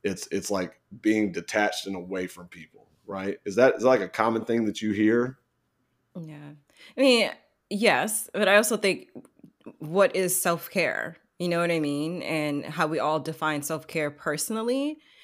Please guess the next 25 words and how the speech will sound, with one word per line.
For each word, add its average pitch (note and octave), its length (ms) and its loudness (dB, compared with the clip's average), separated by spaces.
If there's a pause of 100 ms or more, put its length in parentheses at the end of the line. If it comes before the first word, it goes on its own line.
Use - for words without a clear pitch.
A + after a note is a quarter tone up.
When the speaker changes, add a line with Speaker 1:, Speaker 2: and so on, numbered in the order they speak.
(180)
Speaker 2:
Your G3 280 2
self-care A#3 600 0
can B3 340 -2
be, C#3+ 280 -2
"You D#3 140 -4
know E3 140 -4
what? D#3+ 120 0
I'm D3+ 160 -2
just E3 200 -4
detaching D#3 540 -6
from D3 180 -6
everyone. C#3+ 480 -4
I'm C3+ 120 -6
just C#3+ 200 -8
gonna D3 220 -8
sit C#3+ 200 -10
here D3 200 -6
and C#3 80 -8
watch - 240 -12
Netflix," G#3+ 800 -2 (340)
or F3+ 120 4
whatever D#3+ 400 2
it C3+ 320 0
might D3 240 -4
be. D#3+ 460 -2